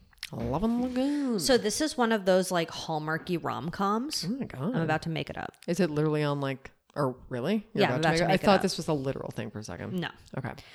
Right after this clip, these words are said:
Speaker 1: Beautiful.
Speaker 2: Um, this is completely made up in my head just now. So,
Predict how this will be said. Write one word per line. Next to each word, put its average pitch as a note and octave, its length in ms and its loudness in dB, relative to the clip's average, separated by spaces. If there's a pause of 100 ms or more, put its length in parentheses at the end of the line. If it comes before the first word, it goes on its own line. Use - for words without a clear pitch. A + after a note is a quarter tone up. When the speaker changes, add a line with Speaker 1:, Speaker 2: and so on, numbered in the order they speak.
(100)
Speaker 1:
Beautiful. B2 420 -6
Speaker 2:
Um, F3 600 4
this F#3 180 0
is B3+ 80 0
completely G#3 640 0
made F3 160 4
up E3 120 2
in F3+ 100 2
my D#3+ 100 2
head D3+ 240 0
just - 240 -2
now. - 160 -6 (320)
So, - 400 4